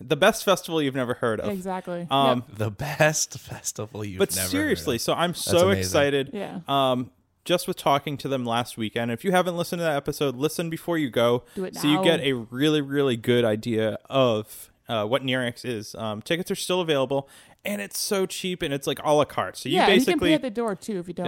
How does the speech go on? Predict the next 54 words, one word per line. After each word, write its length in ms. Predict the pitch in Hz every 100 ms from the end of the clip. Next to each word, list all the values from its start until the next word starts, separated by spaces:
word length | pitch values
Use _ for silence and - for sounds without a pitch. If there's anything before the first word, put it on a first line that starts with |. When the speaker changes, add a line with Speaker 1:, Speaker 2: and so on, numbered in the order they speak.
| -
Speaker 1:
Yeah. 60 | -
Speaker 2:
if 140 | 190 185
you 180 | 180 165
forget 420 | - 185 214 208
and 120 | 185 175
just 120 | -
wanna 140 | 180
show 240 | 165 180 170
up 160 | 170
and 160 | 170 165
buy 160 | 160
a 60 | 160
ticket. 320 | - 160 147 170
Speaker 1:
Mm-hmm. 120 | 160 - _ -
And 200 | 135 131
you 120 | 175
are 160 | 202 175
only 300 | 135 139 151
gonna 180 | 147 135
get 180 | 127 -
fresh 340 | - 120 -
cask 340 | - 113 110 98
ale, 180 | 98 -
so 140 | -
it's 100 | 120
not 120 | 180
gonna 100 | 202
be 80 | 196
stuff 240 | 214 240
that's 140 | - 156
Speaker 2:
Mm-hmm. 80 | 143
Speaker 1:
been 60 |
sitting 260 | 127 151 139
open 300 | 131 127 135
for 380 | - 123 117 113 _ -
too 160 | - 147
Speaker 3:
Mm-hmm. 80 | 135
Speaker 1:
long. 340 | 131 123 123 117 _ _ _
Um, 240 | 123 123 120
and 140 | 117
they 140 | 135
make 200 | 147 143 -
really 580 | 117 127 131 127 127 - _ _ _ -
their 120 | 123
best 260 | 113 127 -
judgment 380 | 117 117 127
Speaker 2:
They're 100 | 117
Speaker 1:
of 60 | 294
Speaker 2:
really 140 | -
Speaker 1:
what 120 | 120 160
Speaker 2:
pro 180 | 214
Speaker 1:
is. 40 | -
Speaker 2:
about 240 | - -
it. 180 | 165 165